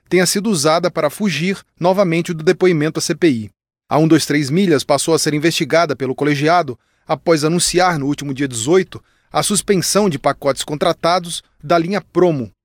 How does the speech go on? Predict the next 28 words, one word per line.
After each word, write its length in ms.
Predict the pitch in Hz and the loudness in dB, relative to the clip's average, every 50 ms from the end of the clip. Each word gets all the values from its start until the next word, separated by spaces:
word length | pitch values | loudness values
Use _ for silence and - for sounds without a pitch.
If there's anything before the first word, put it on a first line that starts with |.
| _ _ _ _ - | _ _ _ _ -6
com 140 | - 151 151 | -2 -2 0
embarques 400 | 147 143 147 139 131 - - - | 2 2 2 2 2 -2 -10 -4
programados 720 | - 165 165 175 165 143 143 147 160 175 170 185 170 147 | -2 0 2 2 0 0 0 0 0 0 -2 -4 -4 -4
entre 240 | 156 147 - 139 - | -4 -4 -6 -6 -4
setembro 600 | - 180 175 _ - 165 180 190 175 185 214 - - | -4 -4 -4 _ -2 0 0 0 -2 -4 -6 -6 -6
e 60 | 202 | 0
dezembro 480 | 165 202 190 160 127 147 170 175 - 170 | 4 4 4 4 2 -2 -2 0 0 -2
deste 280 | 165 165 - - 175 | -2 -2 -2 0 -2
ano. 300 | 147 123 113 107 104 107 _ _ _ _ _ _ _ _ _ _ | -2 -2 -2 -6 -10 -14 _ _ _ _ _ _ _ _ _ _
Depois 320 | - 135 147 - - 160 143 | 0 0 0 2 2 0 2
de 100 | 147 143 | 2 2
ter 140 | - 165 156 | 0 2 2
anunciado 480 | 165 165 147 - - 147 135 135 135 | 2 0 0 2 2 2 2 2 0
um 80 | 139 131 | -4 -4
plano 300 | - 151 160 165 151 135 | -4 -2 -2 0 0 -2
de 140 | 120 127 120 | -4 -4 0
reestruturação 880 | 143 175 170 - 180 151 - 165 156 139 127 - - 185 196 180 147 - _ _ _ _ - | 0 0 0 0 -6 -4 0 0 0 0 0 -2 -2 0 0 -2 -2 -6 _ _ _ _ -6
envolvendo 440 | 147 139 160 151 127 139 131 127 131 | -2 0 2 2 2 0 -2 -2 -2
demissões, 680 | 147 151 160 151 - - 180 196 185 147 - - - _ _ _ _ - | 0 0 0 0 0 0 2 0 0 -2 -4 -8 -12 _ _ _ _ -2
a 80 | 151 | 0
empresa 400 | 165 156 - 180 185 190 165 196 | 0 2 2 4 4 4 2 0
entrou 260 | 190 - 185 190 196 | -4 0 2 2 2
com 100 | 190 196 | 2 0
um 60 | 190 - | -6 -6
pedido 380 | 185 165 127 135 175 190 196 | -6 -8 -6 -6 -6 -4 -4
de 80 | 160 180 | -4 -4
recuperação 680 | 139 170 196 - - 214 202 185 165 - - 175 180 | -2 -2 -2 -2 -2 0 0 0 0 -2 -2 -2 0
judicial. 600 | 156 175 180 151 - - 165 131 113 104 101 | 0 -2 -2 -2 -2 0 2 2 0 0 -4